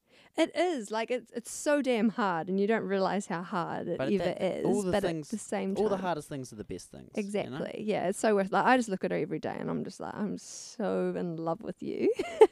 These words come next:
Speaker 2: Yeah, like, do you, would you class, like, so do you class that as, like, true love? Like,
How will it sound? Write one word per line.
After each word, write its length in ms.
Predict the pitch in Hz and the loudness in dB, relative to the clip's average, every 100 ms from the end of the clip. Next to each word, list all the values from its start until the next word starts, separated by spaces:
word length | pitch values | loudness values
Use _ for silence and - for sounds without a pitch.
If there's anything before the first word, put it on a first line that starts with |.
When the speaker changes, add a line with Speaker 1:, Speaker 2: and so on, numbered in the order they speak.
| _ | _
Speaker 2:
Yeah, 280 | 117 117 110 | -4 -2 0
like, 260 | 107 98 - | -2 -4 -4
do 100 | 139 | -4
you, 60 | 127 _ _ 120 | -4 _ _ -4
would 220 | 135 143 | -4 -4
you 60 | |
class, 400 | 156 175 160 - - | -4 -2 -2 -6 -8
like, 360 | 143 120 - _ _ _ _ _ _ _ | -6 -6 -12 _ _ _ _ _ _ _
so 120 | - | -10
do 100 | 156 | -6
you 40 | 185 | -4
class 220 | 202 185 | -2 -4
that 100 | 147 | -4
as, 100 | 151 | -4
like, 140 | 151 - | -6 -8
true 240 | 143 139 | -4 -2
love? 220 | 127 90 55 - | -2 -4 -10 -12
Like, 240 | 110 101 | -10 -10